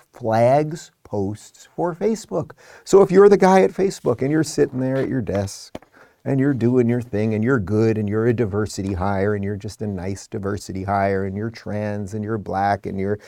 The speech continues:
you have one eye and whatever it is, but you're a good worker, uh, you know, and all that stuff. And then you get a message from the White House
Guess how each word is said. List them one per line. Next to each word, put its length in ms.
you 180
have 160
one 240
eye 480
and 100
whatever 400
it 80
is, 220
but 160
you're 160
a 60
good 280
worker, 540
uh, 480
you 140
know, 220
and 100
all 160
that 260
stuff. 520
And 140
then 100
you 140
get 300
a 100
message 640
from 200
the 140
White 300
House 440